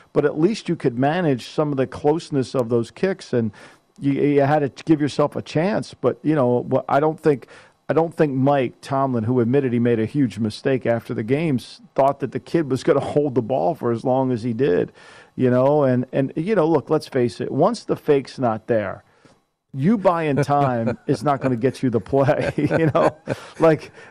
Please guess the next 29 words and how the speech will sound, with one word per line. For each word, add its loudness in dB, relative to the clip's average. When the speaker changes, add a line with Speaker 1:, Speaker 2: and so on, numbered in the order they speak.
Speaker 1:
really, 6
uh, 4
uh, 0
that's, 2
I, 4
I 4
mean, 0
as 0
bad 2
as 0
the 0
decision -2
it -2
was, 0
I 0
think -4
it -2
was -4
as -4
much -2
on 0
the -2
player 0
not -2
getting -4
rid 2
of 0
the -8
football. -4